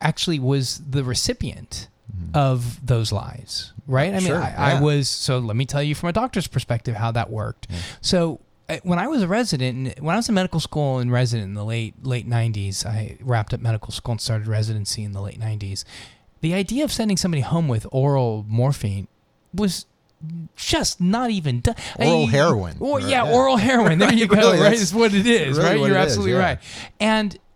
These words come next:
Speaker 1: the idea of sending somebody home with all these medications just didn't exist. I mean, maybe if you had a surgical procedure, but then the surgeon would come in, they'd write the prescription, and,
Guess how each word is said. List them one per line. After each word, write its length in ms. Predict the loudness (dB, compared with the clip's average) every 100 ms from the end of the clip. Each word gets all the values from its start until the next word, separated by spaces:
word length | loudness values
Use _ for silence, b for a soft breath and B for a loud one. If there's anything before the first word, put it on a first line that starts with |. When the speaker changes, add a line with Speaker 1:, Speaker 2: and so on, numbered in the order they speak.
| _
Speaker 1:
the 140 | 0 2
idea 500 | 2 2 2 2 0
of 200 | -2 -2
sending 220 | 0 0
somebody 220 | 0 -2
home 180 | 0 0
with 120 | 0
all 300 | 0 0 0
these 220 | 0 0
medications 720 | 0 0 -2 -6 -6 -4 -4 -4
just 220 | -4 -2
didn't 220 | -4 -2
exist. 280 | -2 -2 -4
I 100 | -4
mean, 80 | -6 B B -18
maybe 460 | -8 -4 -2 0
if 160 | 0 0
you 80 | 0
had 180 | 0 0
a 40 |
surgical 500 | -2 -2 -4 -4 -4
procedure, 560 | -4 -4 -4 -4 -4 -4
but 160 | -6
then 160 | -6 -4
the 80 | -4
surgeon 480 | 0 0 0 0
would 180 | 0 -2
come 200 | -2 0
in, 320 | 0 0 -2 -6 B B -2
they'd 180 | 0
write 200 | 2 0
the 60 | -2
prescription, 720 | -4 -4 -4 -4 -4 -6 -6 -8
and, 220 | -10